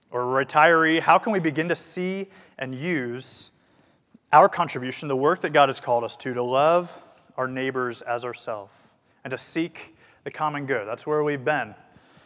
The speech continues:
right? We've seen that, we've seen that in Genesis, God's design for our work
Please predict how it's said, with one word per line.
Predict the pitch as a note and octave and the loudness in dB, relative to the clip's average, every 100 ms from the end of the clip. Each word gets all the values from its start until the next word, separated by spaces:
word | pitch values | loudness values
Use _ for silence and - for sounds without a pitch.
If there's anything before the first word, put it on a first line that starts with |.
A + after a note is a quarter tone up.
| _ | _
right? | C3 | 0
We've | C#3+ | 0
seen | C#3 E3+ F3 | -2 -4 4
that, | E3+ F#3 - - | 6 6 2 -8
we've | C#3+ | -8
seen | - E3+ D#3+ | -6 -8 2
that | E3 | 2
in | D#3 | 2
Genesis, | C#3 F3+ F3+ - A2 | 0 0 0 -8 0
God's | C3 C#3 | 2 2
design | D#3+ D3 F3 A3 B2 A2 - | 0 4 4 4 0 -8 -18
for | - C#3 D3 | -8 -2 0
our | C3 D3 C#3+ | 2 2 2
work | C3+ F3+ A2 - | 2 0 -2 -8